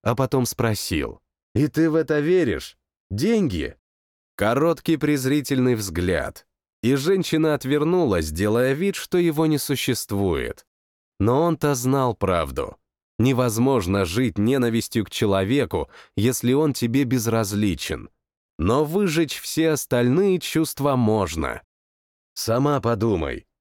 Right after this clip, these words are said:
почему я продолжал жить с тобой после того, как узнал,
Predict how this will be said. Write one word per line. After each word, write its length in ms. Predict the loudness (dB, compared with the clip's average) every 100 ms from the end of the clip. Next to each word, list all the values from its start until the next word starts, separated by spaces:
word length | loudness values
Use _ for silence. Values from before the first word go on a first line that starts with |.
| _ _ -4
почему 480 | -2 0 2 2
я 160 | 2 0
продолжал 680 | 0 0 0 0 0 -2 -2
жить 280 | -2 -4 -4
с 100 | -4
тобой 500 | -4 0 0 0 0
после 380 | -2 -2 -2
того, 320 | 0 0 0 0
как 220 | -2 0
узнал, 520 | -2 0 0 0